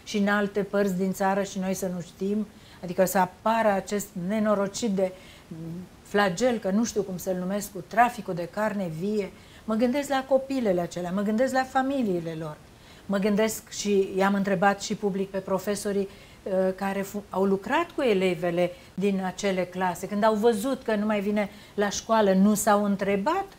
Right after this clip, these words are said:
n-au încercat să găsească o cale, să ne trezim un pic mai devreme, să ne ajungem la dezastru pe care îl vedem acum, uh, acolo.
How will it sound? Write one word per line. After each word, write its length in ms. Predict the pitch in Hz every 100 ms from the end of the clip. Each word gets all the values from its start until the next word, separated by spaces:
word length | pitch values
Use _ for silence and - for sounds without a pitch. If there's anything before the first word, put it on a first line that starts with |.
| - -
n-au 340 | 196 220 220
încercat 520 | 220 220 208 214 214
să 120 | 208 196
găsească 580 | 202 220 214 - 214 - - -
o 140 | 220
cale, 380 | 214 226 226 208
să 160 | 196 202
ne 100 | 202
trezim 400 | 208 196 220 214
un 160 | 202 190
pic 180 | 220 208
mai 160 | 208
devreme, 420 | 196 185 208 202 190 - -
să 160 | -
ne 100 | 196
ajungem 540 | 214 196 214 202 202 196
la 280 | 190 185 185 170
dezastru 600 | 196 190 254 240 - 185
pe 160 | 185
care 220 | 180 185
îl 60 | 185
vedem 400 | 175 175 202 202 - - -
acum, 440 | 185 175 202 196
uh, 60 | 185 180 180 175
acolo. 480 | 170 165 247 269 233